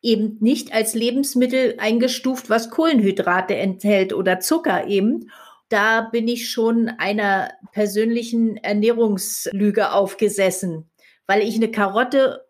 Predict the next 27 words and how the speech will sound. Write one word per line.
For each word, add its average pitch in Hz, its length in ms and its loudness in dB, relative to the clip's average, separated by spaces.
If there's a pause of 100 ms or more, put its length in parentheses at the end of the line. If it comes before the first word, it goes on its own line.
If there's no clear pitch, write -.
(200)
grundsätzlich 233 760 -2
nicht 240 400 0
als 214 180 0
ein 208 160 -4
Kohlenhydrat 190 800 0
eingestuft 175 720 -4
hatte. 175 380 -4 (800)
Für 208 160 0
mich 226 240 0
waren 214 240 0
Karotten, 208 520 0
eine 214 120 0
Karotte 208 400 0
ein 208 120 2
Gemüse 247 760 2
und 214 380 0 (200)
einfach 202 640 -2 (200)
neutral, 190 680 0
um's 175 340 -12
mal - 120 -10
so - 160 -14
zu - 200 -16
sagen. - 440 -16
Aber 202 200 -2
da 208 120 2
siehst 302 320 0
du, 359 160 2